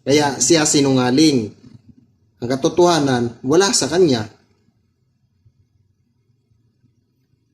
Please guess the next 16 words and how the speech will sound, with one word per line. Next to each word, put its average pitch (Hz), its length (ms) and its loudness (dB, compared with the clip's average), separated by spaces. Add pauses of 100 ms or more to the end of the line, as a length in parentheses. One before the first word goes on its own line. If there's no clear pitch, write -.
(180)
Kaya, 123 560 -2 (420)
kung 143 140 0
meron 170 260 4
kang 175 160 -4
tutol, 175 460 2
pwede 139 240 -2
po 139 240 -2
kayong, 131 520 2
ah, 110 280 -10 (320)
mag-comment. 135 720 0 (240)
Kung 127 380 -2
meron 123 420 0
din 123 140 -2
kayong 131 500 0
gustong 147 240 -6
itanong, 170 480 0